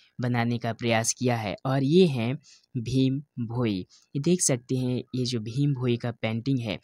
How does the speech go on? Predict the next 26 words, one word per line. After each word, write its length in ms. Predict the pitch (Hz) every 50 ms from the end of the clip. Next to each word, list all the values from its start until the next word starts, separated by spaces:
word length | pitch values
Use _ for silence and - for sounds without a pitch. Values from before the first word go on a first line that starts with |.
| - - - - - - -
आप 160 | - 165 175 -
यहाँ 200 | 190 180 185 190
जितने 380 | 156 139 139 143 - 170 185 190
भी 80 | 185
painting 460 | 180 - 143 135 135 139 151 143 135 120
देख 260 | 127 143 151 - 156
रहे 220 | 143 135 147 156
हैं, 260 | 143 135 123 123 120 - - - - - -
सभी 320 | - - 165 160 160 185
canvas 680 | 190 - - 135 127 123 120 120 - 135 139 160 165 -
painting 420 | - - 139 135 135 - 143 135 131
है 260 | 127 131 131 131 - - -
और 240 | - 123 120 117 - - _ -
acrylic 520 | 135 135 131 - 139 139 139 139 135 131 - _ -
paint 280 | 131 120 120 120 120 113
आप 140 | 113 113 - _ -
कह 140 | 120 120
सकते 380 | 113 - 117 104 - - 113 117
हैं। 240 | 117 113 110 107 - - - - - - - - - -
और 340 | 123 123 117 110 107 117 - - _ _ _ _ -
ये 200 | 160 175 202 214
जो 380 | 196 196 190 185 190 196 - - -
आप 140 | 131 127
देख 240 | 123 123 139 160 -
सकते 340 | - - 135 123 _ - 131
हैं, 300 | 131 131 127 127 120